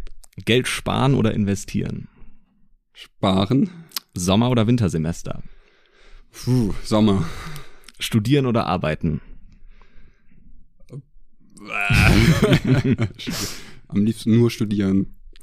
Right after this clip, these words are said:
Speaker 1: Frieren oder hungern?
Speaker 2: Keins von beiden.
Speaker 1: <laughs> Und wenn du dich
Speaker 2: Äh,
Speaker 1: entscheiden
Speaker 2: frieren.
Speaker 1: musst? Okay,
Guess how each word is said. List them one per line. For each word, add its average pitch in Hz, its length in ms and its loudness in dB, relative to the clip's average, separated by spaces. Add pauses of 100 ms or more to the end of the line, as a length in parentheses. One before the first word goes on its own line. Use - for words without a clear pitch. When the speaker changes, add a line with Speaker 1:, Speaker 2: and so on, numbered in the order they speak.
(220)
Speaker 1:
Frieren 143 520 2
oder 123 180 4
hungern? 92 440 2 (1900)
Speaker 2:
Keins 87 360 -8
von 127 160 -6
beiden. 139 340 2
Speaker 1:
<laughs> - 480 0
Und 101 520 2
wenn 101 100 4
du 104 100 6
dich 104 80 4
Speaker 2:
Äh, 104 60 4
Speaker 1:
entscheiden 98 340 4
Speaker 2:
frieren. 101 240 4
Speaker 1:
musst? 95 160 2 (460)
Okay, 98 320 0